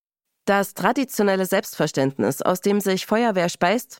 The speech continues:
dazu gehören Aspekte wie Kameradschaft, Hilfsbereitschaft, Heimat und Traditionspflege, seien durch diesen Wertewandel aber nicht in Gefahr, betont Carina Höft.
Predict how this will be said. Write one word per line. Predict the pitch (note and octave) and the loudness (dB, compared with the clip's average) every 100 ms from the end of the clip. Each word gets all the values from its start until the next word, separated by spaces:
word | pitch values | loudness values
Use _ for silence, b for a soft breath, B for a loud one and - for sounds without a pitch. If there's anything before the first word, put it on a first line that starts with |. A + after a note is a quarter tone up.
| _ - | _ -4
dazu | D3 - E3+ | -2 -2 -2
gehören | F3 F#3 G3 F3+ | 2 2 2 0
Aspekte | E3+ - G#3+ - G3 | 0 -2 -2 0 0
wie | E3+ D#3+ D#3+ | 0 0 0
Kameradschaft, | E3 D3+ D3+ E3+ A3 - F3+ F3+ - | 0 2 2 2 0 0 0 -2 -4
Hilfsbereitschaft, | F3+ F#3 - - D#3+ E3 - E3 D#3+ - | -4 -4 -2 0 2 0 0 -2 -2 -2
Heimat | F3 G#3 F3+ F3 F3+ | 0 2 2 0 0
und | E3+ - | -2 0
Traditionspflege, | E3 E3+ - G#3 A#3+ - D#3+ D#3+ F3+ G3 B B B - | -2 -2 0 0 0 -2 -2 2 0 -2 B B B -2
seien | G#3+ A3+ A#3 | 0 2 2
durch | G#3 G3+ | 0 0
diesen | A#3 A#3+ G#3 F3+ | 0 2 2 2
Wertewandel | G#3+ G#3+ F3 F3 F#3 F#3+ | 0 2 2 2 0 0
aber | - F3 F3+ F#3+ | 0 0 0 0
nicht | - F3 - | 0 -2 0
in | B2 D3 | 0 0
Gefahr, | C3+ C3 C3+ | 0 0 0
betont | C3+ D3 F3 D#3+ | 0 -2 -2 -2
Carina | - D#3 D#3 C#3+ C#3+ | -2 0 0 0 0
Höft. | C3+ - - | -2 -2 -14